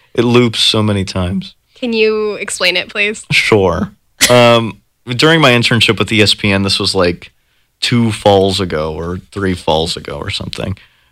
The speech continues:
Speaker 1: Um, they basically, I mean, my main job there was to make the you know, revolving graphic when it says you're in a commercial break or whatever to let you know, like, what's going on. Um, so, yeah,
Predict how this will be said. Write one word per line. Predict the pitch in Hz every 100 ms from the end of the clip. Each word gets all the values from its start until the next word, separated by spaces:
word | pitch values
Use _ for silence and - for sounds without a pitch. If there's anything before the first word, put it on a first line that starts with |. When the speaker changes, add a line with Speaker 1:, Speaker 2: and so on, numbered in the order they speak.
| _ _
Speaker 1:
Um, | 107 101 98 95 92 92 - _ _ _ _ _ _ _ _ _ -
they | 110 110
basically, | 101 123 - 127 - 107 95
I | 113
mean, | 110
my | 107 104
main | 110 113 107
job | 104 95 101 95
there | 90 90
was | 90 92 90 -
to | 98
make | 95 92 -
the | - 92 85 85 - _ _ _ _ -
you | 120
know, | 107
revolving | 104 101 104 110 117 117 110
graphic | 107 104 98 98 87 87 - _ _ _ _ -
when | 113
it | 104 92
says | 107 95
you're | 107 101
in | 95 92
a | 90 90 87 82
commercial | - 107 98 -
break | 92 90 87 92
or | 90
whatever | 85 90 87 90 95 _ _ _ -
to | 120
let | 110 95
you | 101
know, | 95 92
like, | 87 85
what's | 90 -
going | 92 87 87
on. | 82 87 95 - _ _ _ _ _
Um, | 113 110 104 104 101 98 110 _ _
so, | - 123
yeah, | 135 123